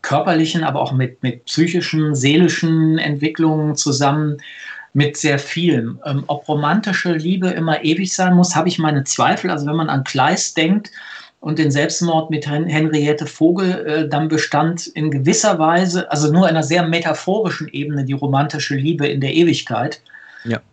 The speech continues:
Speaker 1: Ähm, ansonsten war sie eher kurz. Mir kam noch auf die Zusch-, äh, auf die, die Frage, kam mir noch eine Idee, aber vielleicht hängt das damit zusammen, dass ich, ähm,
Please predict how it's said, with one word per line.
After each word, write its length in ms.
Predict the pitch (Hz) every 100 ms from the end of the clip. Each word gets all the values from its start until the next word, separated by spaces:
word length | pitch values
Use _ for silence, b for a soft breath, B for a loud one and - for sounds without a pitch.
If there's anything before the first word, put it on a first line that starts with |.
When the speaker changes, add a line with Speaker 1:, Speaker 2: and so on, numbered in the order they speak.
| -
Speaker 1:
Ähm, 500 | 143 143 139 151 - -
ansonsten 580 | 139 147 151 175 165
war 100 | 147
sie 220 | 143 151 151
eher 220 | 151 151
kurz. 600 | - 180 156 - - - B B B B B B
Mir 180 | 151 156
kam 300 | - 196 233
noch 260 | 185 -
auf 160 | 175 170
die 220 | 160 156
Zusch-, 460 | - - 262 - -
äh, 160 | 190 180 -
auf 160 | 160
die, 220 | - 147 - -
die 140 | 156
Frage, 640 | 135 - 180 247 262 143 - B B B -
kam 240 | - 196
mir 100 | 202
noch 180 | 180 185
eine 140 | 180
Idee, 420 | - 151 165 190 165
aber 140 | 131
vielleicht 300 | 131 151 156
hängt 140 | 160 160
das 140 | 147
damit 280 | 156 160 156
zusammen, 440 | 160 139 151 165
dass 160 | 151 147
ich, 280 | 143 - -
ähm, 340 | 139 143 139